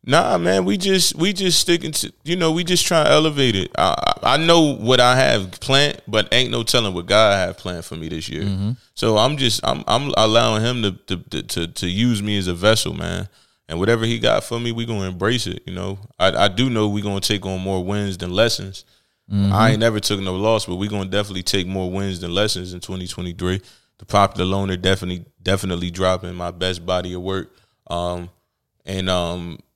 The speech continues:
Speaker 1: just, just working harder than we ever worked, man. You'd be surprised on, you know, what sacrifice could, could, could, could lead you to. You could be surprised on what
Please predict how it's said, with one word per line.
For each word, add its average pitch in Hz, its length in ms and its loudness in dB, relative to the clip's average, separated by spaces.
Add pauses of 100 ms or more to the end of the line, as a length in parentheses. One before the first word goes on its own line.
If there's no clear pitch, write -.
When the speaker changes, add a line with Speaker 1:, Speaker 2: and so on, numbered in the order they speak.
(140)
Speaker 1:
just, 104 380 -2
just 110 220 -2
working 127 360 2
harder 123 300 4
than 117 100 -6
we 117 140 -2
ever 113 180 -2
worked, 120 300 -2
man. 110 240 -6
You'd 123 140 -6
be 123 100 -2
surprised 117 500 -2
on, 98 240 -6 (420)
you 104 120 -6
know, 98 360 -2
what 98 200 -6
sacrifice 101 800 -2
could, - 260 -12 (180)
could, - 220 -12
could, - 180 -6 (260)
could 92 140 -8
lead 110 260 0
you 92 120 -8
to. 87 240 -8
You 90 140 -12
could 98 120 -16
be 101 100 -8
surprised 98 480 -2
on 90 120 -8
what 90 200 -6